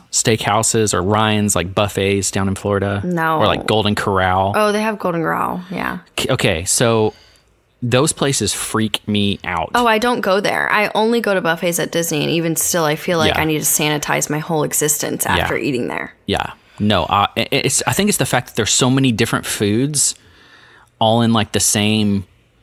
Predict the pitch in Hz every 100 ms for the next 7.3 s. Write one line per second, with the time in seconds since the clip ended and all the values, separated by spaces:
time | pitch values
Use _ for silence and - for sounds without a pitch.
0 | 120 104 107 - 104 120 147 151 - -
1 | 117 113 107 - 113 98 - 131 - -
2 | 165 120 98 - - 107 113 107 - 98
3 | 92 82 - 117 147 160 127 98 90 85
4 | 120 113 101 90 80 76 - - - 85
5 | 78 87 - 113 - - 113 98 92 -
6 | - - - 123 143 - 120 117 107 98
7 | 90 82 -